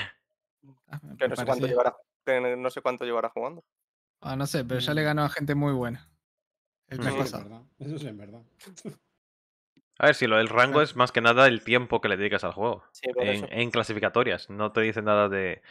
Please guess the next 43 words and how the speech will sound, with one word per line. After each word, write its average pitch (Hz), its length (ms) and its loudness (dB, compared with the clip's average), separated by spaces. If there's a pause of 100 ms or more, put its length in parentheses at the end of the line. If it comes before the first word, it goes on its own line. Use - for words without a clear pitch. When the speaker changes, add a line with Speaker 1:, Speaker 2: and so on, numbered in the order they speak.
(300)
Speaker 4:
de 110 100 2
las 107 140 2
partidas 107 340 2
que - 80 0
haces, 104 340 -4 (180)
eh, 92 720 -6
en 117 180 -2
privado, 113 640 0 (240)
si - 140 -8
estás 104 180 -4
en 107 80 -4
un 98 80 -4
equipo 104 440 -4
o 101 60 0
si 98 140 -6
juegas 101 220 -2
con 104 100 -6
gente 95 220 -6
de - 20 -2
un 95 140 -4
equipo, 104 360 -4 (540)
o 110 140 2
las 104 160 0
partidas 104 420 -2
que 113 80 0
haces, 95 760 -4
eh, 90 480 -6 (260)
que 113 80 0
no 104 80 -4
sean 98 220 -6
de 98 80 -4
clasificatoria. 95 640 -8 (400)
Que 90 260 2
muchísima 104 400 -2
gente 107 280 -4
las 104 140 -4
juega, 107 260 -2
pues, - 300 -6
por 104 140 -2
el 98 180 -2
hecho 107 280 -2
de 101 180 -2
no, 95 460 -4